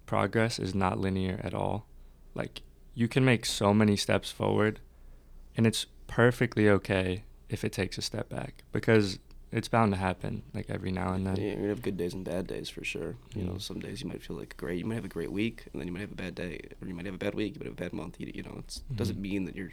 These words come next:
Speaker 2: like, bad
Speaker 1: Okay.
Speaker 2: forever. It just means you had, like, a setback, and that's okay.
Speaker 1: You just have to be really accepting of that, 'cause
Speaker 2: Yeah.
Speaker 1: I think that's, that's
Speaker 2: It's
Speaker 1: bound
Speaker 2: part
Speaker 1: to
Speaker 2: of the
Speaker 1: happen.
Speaker 2: process.
Speaker 1: Mm-hmm. Agreed.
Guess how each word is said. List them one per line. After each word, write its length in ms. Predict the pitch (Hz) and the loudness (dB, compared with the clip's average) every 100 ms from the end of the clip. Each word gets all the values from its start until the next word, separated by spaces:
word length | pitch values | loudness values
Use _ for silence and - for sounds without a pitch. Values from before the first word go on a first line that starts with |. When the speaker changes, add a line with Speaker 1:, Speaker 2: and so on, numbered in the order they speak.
| - - | -14 -12
Speaker 2:
like, 260 | 78 69 - | -10 -10 -8
bad 200 | 67 87 | -8 -6
Speaker 1:
Okay. 100 | 131 | -8
Speaker 2:
forever. 300 | 78 - - | -8 -6 -8
It 140 | - | -10
just 140 | - - | -12 -10
means 160 | - | -10
you 80 | 90 | -8
had, 140 | - | -10
like, 100 | - | -12
a 40 | - | -10
setback, 460 | - 113 - - - - | -8 -8 -8 -12 -14 -12
and 80 | |
that's 180 | - - | -12 -10
okay. 300 | - - - - - - | -12 -8 -10 -10 -18 -4
Speaker 1:
You 100 | 127 | -2
just 120 | 110 | 4
have 140 | 120 | 4
to 80 | - | 6
be 120 | 110 | 6
really 260 | 101 101 95 | 8 6 6
accepting 460 | 85 - - - | 0 -6 -6 -8
of 80 | - | -6
that, 260 | - - - | -6 -8 -6
'cause 160 | - 107 | -4 -2
Speaker 2:
Yeah. 60 | |
Speaker 1:
I 20 | 98 | -2
think 180 | 98 | -2
that's, 380 | 98 110 - - - - - | -6 -8 -8 -14 -16 -20 -10
that's 140 | 104 | -8
Speaker 2:
It's 60 | 113 | -4
Speaker 1:
bound 100 | 90 | 4
Speaker 2:
part 160 | 139 110 | 4 4
Speaker 1:
to 40 | |
Speaker 2:
of 60 | 95 | 0
the 60 | |
Speaker 1:
happen. 140 | 107 113 | -6 -6
Speaker 2:
process. 340 | - - - - - - | -10 -12 -14 -16 -20 -10
Speaker 1:
Mm-hmm. 200 | 110 101 101 - - - - - - - - - | -6 -4 -6 -10 -20 -20 -20 -20 -20 -20 -20 -14
Agreed. 380 | 113 113 120 131 | -12 -10 -10 -10